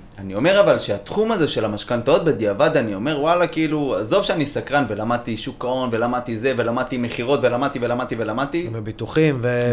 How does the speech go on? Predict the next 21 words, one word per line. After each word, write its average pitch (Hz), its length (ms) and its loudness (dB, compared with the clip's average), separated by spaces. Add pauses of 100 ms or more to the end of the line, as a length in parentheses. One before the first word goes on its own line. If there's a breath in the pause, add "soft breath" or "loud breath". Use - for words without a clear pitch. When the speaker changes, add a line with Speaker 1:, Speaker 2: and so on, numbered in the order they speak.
(100)
Speaker 2:
ופיקוח 143 380 2
בנייה, 147 600 4
ומה 156 280 4
לא. 147 100 4
Speaker 1:
אה, 104 40 0 (260)
כן, 214 260 4
וכל 226 180 0
מיני 202 220 2
קורסים 175 340 0
של 117 180 4
העשרה. 143 480 -2 (360)
אגב, 131 220 2
ככה 120 220 -2
בכלל 127 280 2
הגעתי 135 300 2
גם 135 180 0
לייעוץ 139 160 2
משכנתאות. 135 520 -2
אמרתי, 139 280 -2
"טוב, 143 380 4
אני, 190 460 -2